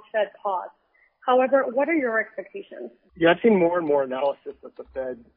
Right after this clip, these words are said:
Speaker 2: is in this pickle, for lack of a better word, because inflation is still, you know, running hot, well above their, their two percent target.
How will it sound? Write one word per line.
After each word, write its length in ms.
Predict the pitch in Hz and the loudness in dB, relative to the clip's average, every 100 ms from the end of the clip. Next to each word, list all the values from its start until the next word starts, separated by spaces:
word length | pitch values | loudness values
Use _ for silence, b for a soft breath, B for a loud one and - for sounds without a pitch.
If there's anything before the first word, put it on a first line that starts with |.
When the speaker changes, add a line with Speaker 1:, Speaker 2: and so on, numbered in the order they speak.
| _ | _
Speaker 2:
is 120 | 123 131 | -18 -10
in 140 | 127 | -8
this 140 | 113 - _ _ _ _ _ | -10 -14 _ _ _ _ _
pickle, 420 | - - 117 127 - _ | -10 -8 -8 -10 -16 _
for 120 | 135 | -8
lack 220 | 123 131 | -4 -6
of 80 | 139 | -6
a 60 | 110 | -6
better 240 | 127 117 | -2 -2
word, 320 | 110 120 117 | 0 0 0
because 260 | 101 113 123 | -2 -8 -6
inflation 600 | 123 123 135 160 165 180 | -6 -6 -4 -4 -4 -6
is 80 | 165 _ | -8 _
still, 420 | 160 170 170 170 _ | 2 2 2 -4 _
you 80 | - | -6
know, 60 | 156 | -4
running 300 | 120 185 160 | -2 -2 -4
hot, 320 | 127 - - _ _ | -2 -2 -4 _ _
well 200 | 131 139 | -6 -4
above 240 | 139 135 131 127 | -2 -4 -4 -4
their, 380 | 123 120 120 113 - | -2 0 -2 -6 -8
their 240 | 120 117 113 | -4 -4 -6
two 100 | 135 | -16
percent 500 | 123 123 - 117 107 _ _ _ | -12 -12 -6 -6 -6 _ _ _
target. 400 | - 120 95 110 | -4 -2 0 -4